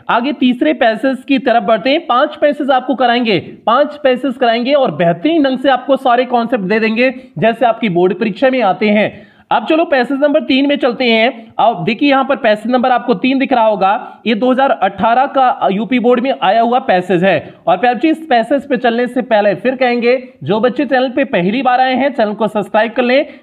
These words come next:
वीडियो को लाइक कर दें और क्लास नाइन, टेंथ, खास करके क्लास टेंथ के हर एक बच्चे तक वीडियो को शेयर करोगे। जो बच्चे बोर्ड परीक्षा देने वाले हैं, उन हर एक बच्चे तक वीडियो को शेयर करोगे।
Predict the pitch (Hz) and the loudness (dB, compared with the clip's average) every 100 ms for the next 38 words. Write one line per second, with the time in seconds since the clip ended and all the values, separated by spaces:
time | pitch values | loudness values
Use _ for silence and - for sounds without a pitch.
0 | 143 190 233 233 202 220 - 247 233 254 | -4 0 0 0 0 0 0 0 2 0
1 | 320 - - 202 233 233 226 254 - 240 | -2 -10 -2 0 0 0 0 0 -2 -2
2 | 233 247 240 233 - 208 233 - 247 233 | 0 0 0 0 0 0 0 0 -4 -2
3 | 269 226 214 214 240 233 214 233 185 240 | -2 0 0 -2 -4 -2 -2 0 0 0
4 | 269 262 214 - 311 277 240 240 240 240 | -2 -2 -2 -2 0 0 -2 -4 -4 -2
5 | 247 240 254 254 277 285 - - 151 233 | -2 0 0 0 0 -4 -6 -8 -2 0
6 | 233 - 254 175 202 226 220 208 - 226 | 0 -2 -2 0 0 -2 -2 -2 0 0
7 | 202 202 226 170 208 330 - - - 254 | 0 -2 0 0 0 -4 -6 -6 -2 -2
8 | 240 214 180 226 302 320 277 262 247 240 | -2 -2 0 2 0 0 -2 -2 -2 -2
9 | 220 226 226 220 214 202 180 143 | -2 -4 -2 -2 0 0 0 -4